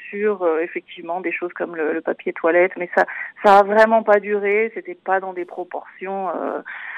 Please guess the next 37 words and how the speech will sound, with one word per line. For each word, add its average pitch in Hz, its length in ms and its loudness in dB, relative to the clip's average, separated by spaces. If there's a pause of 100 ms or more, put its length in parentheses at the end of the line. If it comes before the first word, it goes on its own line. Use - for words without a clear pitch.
(240)
c'était - 220 -12
pas, 165 480 4
euh, 147 680 -6
extrêmement 185 720 -4
choquant. 175 480 -6 (100)
J'allais 160 220 -10
dire, 170 260 -10
c'était 160 240 -18
des 156 140 -14
choses 180 320 -10
auxquelles 165 260 -4
on 175 100 -10
peut 160 200 -4
un 156 100 2
peu 175 260 -8
s'attendre 175 460 -2
en 156 80 -2
toute - 220 -16
période 180 400 -4
de 170 80 -6
crise, 196 420 -10
euh, 160 400 -8 (400)
et 180 180 -4
ça 190 140 2
s'est 202 120 0
très 214 200 0
vite 214 180 -8
rétabli. 202 480 -4
Moi, 226 160 -2
je 180 100 -10
suis 180 220 -16
très, - 320 -2
très, 202 360 -6
euh, 170 240 -2 (400)
euh, 143 160 0 (100)
agréablement, 202 960 -2
euh, 170 240 -10